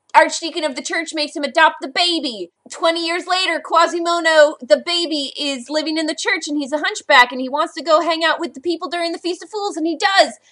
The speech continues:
And then he gets made fun of. And Esmeralda the gypsy lady, um, starts a fight to help him not get bullied. And because of this, she almost gets ar-,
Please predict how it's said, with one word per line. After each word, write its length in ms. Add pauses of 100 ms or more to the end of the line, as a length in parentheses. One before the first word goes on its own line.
(120)
And 120
then 100
he 60
gets 180
made 220
fun 340
of. 80 (200)
And 300 (160)
Esmeralda 400
the 60
gypsy 480
lady, 640
um, 480 (200)
starts 340
a 60
fight 420
to 80
help 200
him 100
not 180
get 160
bullied. 380 (180)
And 420 (160)
because 380
of 100
this, 200
she 120
almost 260
gets 180
ar-, 160